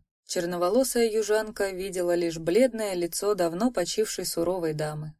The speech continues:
И, как уже было сказано, леди Карлота стала первой, кто перебрался в Зазеркалье.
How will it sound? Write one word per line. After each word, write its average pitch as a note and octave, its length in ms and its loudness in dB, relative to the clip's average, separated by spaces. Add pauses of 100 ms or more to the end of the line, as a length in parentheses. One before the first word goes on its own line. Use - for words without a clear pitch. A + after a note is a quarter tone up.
(800)
И, F#3+ 360 -6 (120)
как G#3+ 220 2
уже G#3 220 0
было E3+ 240 2
сказано, F3 640 -6 (380)
леди F3+ 280 0
Карлота E3+ 580 0
стала F3 340 -2
первой, E3 500 2
кто F3 220 -2
перебрался E3+ 640 -2
в D#3+ 40 -10
Зазеркалье. E3 840 -4